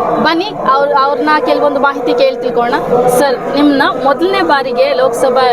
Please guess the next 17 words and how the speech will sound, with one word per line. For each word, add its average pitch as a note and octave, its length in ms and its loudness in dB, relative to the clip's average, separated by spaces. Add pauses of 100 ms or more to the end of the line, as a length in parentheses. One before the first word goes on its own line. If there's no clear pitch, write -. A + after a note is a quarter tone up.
(440)
ಎಲೆಕ್ಷನ್ D#4 380 0
ಅಲ್ಲಿ C4+ 200 0
ಅಭ್ಯರ್ಥಿಯಾಗಿ C#4 720 0
ಕಾಂಗ್ರೆಸ್ C#4 440 -2
ಪರವಾಗಿ A#3+ 460 0 (160)
ಕೋಲಾರಲ್ಲಿ B3 380 0
ಸ್ಪರ್ಧೆ D4 360 0
ಮಾಡು C#4 240 0
ಅಂತ B3+ 180 -2
ಹೇಳ್ತಾರೆ. A#3+ 720 0
ಇದ್ರ E4 160 0
ಬಗ್ಗೆ E4 340 -2
ನಿಮ್ಗೆ C#4 320 2
ಮೊದಲೇ C4 320 0
ಗೊತ್ತಿತ್ತಾ, D4+ 480 -2
ಇಲ್ಲಾಂದ್ರೆ B3+ 560 0
ನಿಮ್ಗೂ, C#4+ 500 2